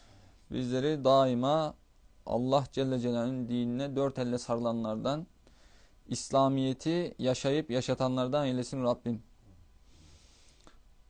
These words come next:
Allah Celle Celaluhu ayeti kerimede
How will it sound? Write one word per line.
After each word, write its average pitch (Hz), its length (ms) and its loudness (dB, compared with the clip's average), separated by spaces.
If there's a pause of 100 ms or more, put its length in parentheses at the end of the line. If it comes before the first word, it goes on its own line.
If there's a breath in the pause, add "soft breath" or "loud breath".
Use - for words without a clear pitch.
(260)
Allah 170 360 6
Celle 165 320 6
Celaluhu 139 600 6
ayeti 143 420 4
kerimede 143 680 2